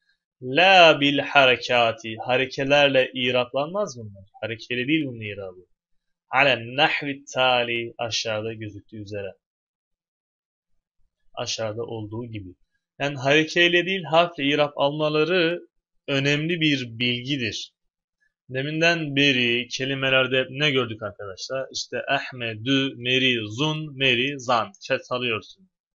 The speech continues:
Harun, Harran. Harfte bir değişiklik yapmıyoruz. Hep harekede. Mulagatun, Mulagaten. Ama şimdi öyle değil.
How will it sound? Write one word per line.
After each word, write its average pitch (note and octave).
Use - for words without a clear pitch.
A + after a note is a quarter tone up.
Harun, C3+
Harran. B2+
Harfte B2
bir C3+
değişiklik C3+
yapmıyoruz. D#3
Hep D#3
harekede. A#2+
Mulagatun, C#3
Mulagaten. B2+
Ama A2+
şimdi C#3+
öyle G#2+
değil. G#2+